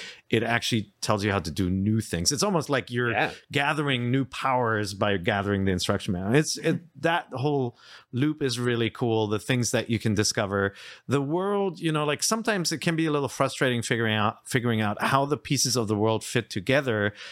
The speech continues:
Speaker 1: Like, if you remember Link to the Past, when you first played it, and there'd be, like, some area and you're like, "How do I get to Death Mountain again? Like, how do you, uh, where's the entrance to it?" Because it doesn't tell you. This game, the questions are answered by adding more pages to it, which is really,
Speaker 2: Yep.
Speaker 1: really cool.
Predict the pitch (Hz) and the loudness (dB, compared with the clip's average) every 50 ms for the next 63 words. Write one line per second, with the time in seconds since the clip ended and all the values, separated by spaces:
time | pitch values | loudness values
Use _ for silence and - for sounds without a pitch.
0 | - - - - _ _ _ 110 113 113 131 120 - 143 147 147 147 147 160 160 | -16 -18 -20 -20 _ _ _ -6 -4 -4 -4 -4 -2 -2 -2 0 0 0 0 0
1 | 156 143 131 139 147 139 - 123 120 107 - 135 131 131 123 113 - - - 117 | 0 0 0 0 0 0 0 -2 -2 -2 0 0 0 0 0 -2 -2 -4 -6 -2
2 | 113 117 120 117 107 - - 117 107 - - - 123 120 113 107 107 107 101 90 | 0 0 0 0 0 0 0 0 0 0 -2 0 0 2 2 0 0 -2 -4 -4
3 | 101 - 117 110 - 131 120 120 113 - - - 117 117 98 117 123 127 131 127 | -2 0 0 0 0 0 0 0 0 0 0 -2 -2 -2 -4 -2 -2 0 0 0
4 | 123 117 113 110 110 107 - - 170 190 240 262 262 214 226 269 262 - - 247 | 0 -2 -2 -2 -2 -2 0 0 0 2 2 0 0 0 -2 -4 -2 -2 -4 -2
5 | 190 277 269 - - 233 240 240 240 240 - - 240 226 226 233 226 220 185 131 | -2 -2 -2 -2 -2 0 0 0 -2 -4 -4 -4 -2 -2 -2 -2 0 0 0 0
6 | 131 131 156 196 214 220 220 202 180 123 143 131 135 135 131 160 180 175 170 170 | 2 0 0 0 0 0 0 -2 -2 -2 -2 -2 0 0 2 2 2 0 0 -4
7 | 180 151 123 143 160 160 - 160 147 131 - - 135 120 113 - - - - - | -4 -2 0 0 0 0 0 -2 -2 -2 0 0 0 0 0 -2 -8 -14 -10 -8
8 | - 113 113 113 127 120 113 139 135 123 120 107 - 123 127 117 110 107 98 - | -4 -2 0 0 0 2 2 0 0 0 -2 0 0 0 2 2 0 0 -2 -4
9 | - - - - - - 120 156 170 - - 170 165 151 147 139 131 127 127 - | -10 -20 -20 -20 -2 2 2 2 2 0 -2 -2 0 0 0 0 0 0 -2 -4
10 | _ _ _ _ 139 123 127 120 - - - 160 175 175 - - - 180 160 - | _ _ _ _ 0 0 2 0 0 -2 -2 -2 -2 -2 -2 -2 -2 -2 0 0
11 | - 113 113 - 127 123 127 123 - - 117 101 127 110 104 120 127 127 127 120 | 0 -2 -2 -2 0 0 0 2 0 0 0 0 0 0 0 -2 0 0 0 0
12 | 117 110 98 - - - 113 123 139 139 165 208 196 - - - 226 - 233 - | 0 0 -2 -2 -2 0 0 0 0 0 0 -2 -2 -2 -2 -2 -2 0 0 0
13 | - - - - - 151 139 - 139 120 101 107 104 113 104 104 95 104 98 90 | 0 0 -2 -2 -2 -2 0 2 0 -2 -2 -2 -2 -2 0 2 0 0 0 -2
14 | 113 - - - - - - - | -4 -4 -4 -4 -4 -4 -4 -6